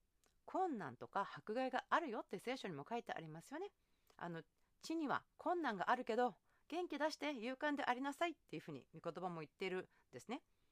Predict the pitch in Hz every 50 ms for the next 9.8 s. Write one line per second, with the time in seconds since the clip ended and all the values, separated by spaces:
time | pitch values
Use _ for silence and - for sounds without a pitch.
0 | _ _ _ 247 349 381 330 254 185 - 202 226 202 135 - _ _ _ _ _
1 | _ _ _ - 240 - 339 311 - 330 330 302 - 285 285 311 - 208 147 156
2 | 143 185 214 208 208 208 - 185 175 - - 214 220 233 240 233 208 - 156 156
3 | - - 143 147 151 156 160 151 143 131 135 165 208 - - _ _ _ _ _
4 | _ _ _ - _ _ _ _ _ _ _ _ _ _ _ _ _ _ - 190
5 | 185 180 180 220 311 - 370 349 294 247 180 170 143 139 - - _ 185 175 170
6 | 165 160 151 131 143 143 143 135 135 - - 233 320 311 - _ _ _ _ _
7 | _ _ _ _ _ _ _ _ _ - 381 427 427 370 294 - - 208 180 160
8 | 151 - - 190 202 233 262 247 180 - _ _ _ _ _ _ _ _ _ _
9 | _ _ _ 190 214 - 240 226 - - 247 311 339 311 -